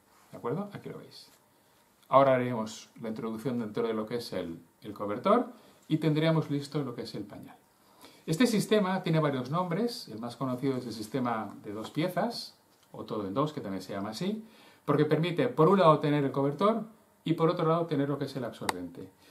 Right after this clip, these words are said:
Y es muy, muy conveniente porque a la hora de lavar, podemos lavar por separado el absorbente y por separado el cobertor. El cobertor es un poco más delicado por el material con el que está hecho, ¿de acuerdo?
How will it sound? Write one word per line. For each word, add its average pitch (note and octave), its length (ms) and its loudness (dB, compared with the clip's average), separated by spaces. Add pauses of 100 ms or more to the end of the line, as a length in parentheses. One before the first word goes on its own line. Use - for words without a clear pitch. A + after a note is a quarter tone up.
(180)
Y E3 140 0
es - 340 -2
muy, G3 500 2
muy G3 280 -2
conveniente F#3 640 0
porque D#3 440 -2
a C3+ 160 2
la C3 240 2
hora F3+ 200 2
de D3 100 2
lavar, E3 440 -2 (380)
podemos D3 300 2
lavar B2 500 2 (140)
por E3 200 2
separado C#3+ 680 0 (180)
el G#2+ 100 -10
absorbente F#3 680 -2 (460)
y G3 100 -2
por F3+ 160 2
separado E3 400 0
el D#3+ 80 2
cobertor. C#3+ 460 -2 (140)
El C3 80 -4
cobertor C3+ 340 -2
es E3+ 100 -4
un E3 80 -2
poco E3 220 -2
más D3 200 0
delicado C3+ 480 0
por A2+ 160 -4
el A2 60 -4
material A#2+ 400 -6
con B2+ 140 -2
el A2+ 120 -4
que A2+ 80 -6
está G#2+ 240 -6
hecho, - 300 -12 (540)
¿de A2+ 60 -12
acuerdo? D#3+ 400 -2